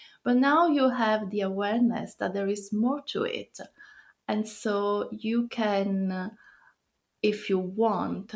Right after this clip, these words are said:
because it's so, it's your choice. And,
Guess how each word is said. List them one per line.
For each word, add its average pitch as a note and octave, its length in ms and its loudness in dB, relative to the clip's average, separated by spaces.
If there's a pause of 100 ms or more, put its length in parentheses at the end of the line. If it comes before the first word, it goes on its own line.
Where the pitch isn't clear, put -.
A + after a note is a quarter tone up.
(160)
because G3+ 600 -2 (160)
it's G3 260 -4
so, G3 320 0
it's G#3+ 240 0
your C#4+ 160 0
choice. G#3 640 -2 (300)
And, G#3+ 280 -2